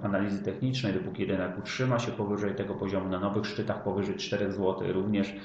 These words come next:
spodziewamy się dalszych wzrostów. Oczywiście taką barierą naturalną są te szczyty ze stycznia i z piątku, czyli cztery dwanaście, cztery piętnaście.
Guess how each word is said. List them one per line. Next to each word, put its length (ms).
spodziewamy 500
się 140
dalszych 420
wzrostów. 680
Oczywiście 580
taką 300
barierą 380
naturalną 540
są 200
te 100
szczyty 380
ze 160
stycznia 560
i 240
z 120
piątku, 560
czyli 300
cztery 320
dwanaście, 420
cztery 440
piętnaście. 640